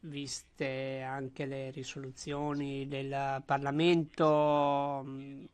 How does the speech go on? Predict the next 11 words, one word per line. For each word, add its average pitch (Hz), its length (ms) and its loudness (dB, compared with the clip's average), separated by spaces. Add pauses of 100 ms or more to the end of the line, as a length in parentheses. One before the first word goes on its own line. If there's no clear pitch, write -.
(180)
ecco, - 380 -8
abbiamo 147 380 0
ricevuto 147 520 -2
veramente 143 600 -2 (760)
poche 202 300 6
risposte 147 540 -4
dalla 147 240 -2
Commissione. 143 920 -6 (2250)
Si - 220 -6
parlava 151 600 4
di 135 1040 0